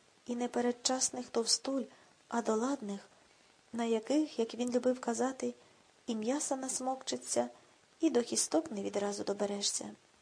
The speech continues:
Він зайшов тоді у той магазинчик за сережками для чергової пасії. А вона, дурна, зайшла навіщо? Брат навіщо відпустив саму?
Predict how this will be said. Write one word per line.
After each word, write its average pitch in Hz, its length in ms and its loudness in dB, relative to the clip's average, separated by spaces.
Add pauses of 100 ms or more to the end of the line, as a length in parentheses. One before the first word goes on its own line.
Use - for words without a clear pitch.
(1000)
Він 240 300 -2
зайшов 233 400 2
тоді 233 280 0
у 233 120 -4
той 240 160 2
магазинчик 233 600 -2 (140)
за - 160 0
сережками 254 720 0
для 233 140 -2
чергової 220 520 -2
пасії. 208 540 -2 (1120)
А 226 100 -6
вона, 226 300 -4
дурна, 226 500 -4 (160)
зайшла 247 720 0
навіщо? 262 580 -2 (960)
Брат 277 360 2
навіщо 285 640 -2
відпустив 226 560 -4
саму? 208 400 -2